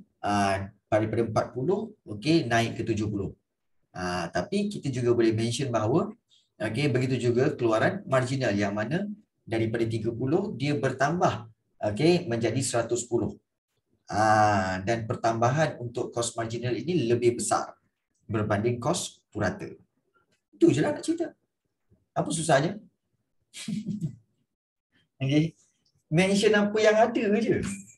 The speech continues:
Dan berikan contoh amount nombor tu. Dah. So, ma-, situ memang markah free-free je sebenarnya.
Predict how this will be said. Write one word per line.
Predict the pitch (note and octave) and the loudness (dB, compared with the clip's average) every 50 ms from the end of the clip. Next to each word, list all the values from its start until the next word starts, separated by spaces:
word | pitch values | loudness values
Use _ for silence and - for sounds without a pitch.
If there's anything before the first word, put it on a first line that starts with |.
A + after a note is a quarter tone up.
| _ _ _ _ _ | _ _ _ _ _
Dan | - B2+ E3+ F#3 F#3+ F3+ | 0 2 2 4 4 6
berikan | D#3+ E3+ E3 E3+ E3+ E3+ - A#3+ C#4 D4 | 6 6 6 6 4 4 2 0 0 2
contoh | - - F#3 F3 E3 - - D3 C#3+ - | 2 4 4 4 4 2 0 0 2 2
amount | C3+ C#3+ C#3 C3+ C3+ C3 B2+ B2+ | 2 2 4 4 2 2 2 0
nombor | B2+ B2+ B2+ B2 A#2 A2+ G#2+ F#2 | -2 0 2 2 2 2 0 -2
tu. | F2 - - - - | -6 -10 -8 -2 0
Dah. | - - - - - _ _ _ _ - - C6+ C6+ C6+ - - - - _ _ _ _ | 0 0 0 -2 -10 _ _ _ _ -16 -12 -10 -10 -10 -10 -14 -18 -20 _ _ _ _
So, | - - - - F#3 F#3 F#3 F3+ F3+ F3+ F3 E3+ D#3+ D3+ C#3+ | -12 -6 -2 -2 0 4 6 8 8 8 8 6 6 4 2
ma-, | D#3 D3 - - C#3+ D3 | -2 -4 -4 -6 -6 -6
situ | - - E3+ F3+ F3 F3+ F#3+ F3 | -4 -2 -2 -2 0 0 2 2
memang | F3+ F3 F3+ F3 | 4 4 4 6
markah | F3 F3 E3+ - - - F3+ | 6 4 4 2 2 0 0
free-free | E3 D3 F3 F3 E3+ D#3+ - F#3 E3+ C3+ A#2 A#2+ A#2 | 2 4 4 2 2 2 0 0 0 2 4 4 2
je | A2+ A2+ | 2 2
sebenarnya. | A#2+ C#3 E3+ F#3+ D#3+ A2 F#2+ F2 | 0 -2 0 0 -2 -4 -4 -8